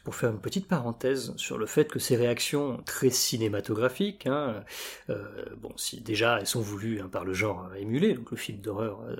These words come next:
dans l'espace, mais en fait elles sont plutôt légitimées par l'aspect huis clos, puisque c'est prouvé par la psychologie qu'en vase clos, donc dans une situation où on peut vraim-, jamais vraiment s'isoler et où on est toujours observé, ou du moins on se sent toujours observé,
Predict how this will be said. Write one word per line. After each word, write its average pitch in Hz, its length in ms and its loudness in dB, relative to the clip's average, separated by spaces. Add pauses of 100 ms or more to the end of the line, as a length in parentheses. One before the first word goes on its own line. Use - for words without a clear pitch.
dans - 120 -10
l'espace, - 420 -4 (420)
mais 117 80 0
en 113 40 -2
fait - 180 10
elles 127 40 8
sont - 440 2
plutôt 165 240 4
légitimées 143 520 6
par 160 140 2
l'aspect 117 300 2
huis 156 260 0
clos, - 220 -4 (240)
puisque - 240 -10
c'est - 200 2
prouvé 220 360 2 (180)
par 113 100 0
la 107 80 2
psychologie - 640 -2 (320)
qu'en 143 160 0
vase 123 320 4
clos, 151 340 4 (520)
donc 113 120 0
dans 110 100 0
une 110 160 -2
situation - 480 0
où 117 120 -2
on 107 60 -4
peut 117 180 2
vraim-, 113 640 0
jamais 135 320 6
vraiment 127 380 4
s'isoler 131 640 6
et 120 120 2
où 107 100 0
on 107 40 -6
est 104 120 -6
toujours 120 400 -2
observé, 120 500 0
ou 113 160 -6
du 110 120 -10
moins 117 120 -4
on 107 40 -4
se - 120 -10
sent - 300 -2
toujours 113 240 -2
observé, 110 480 -6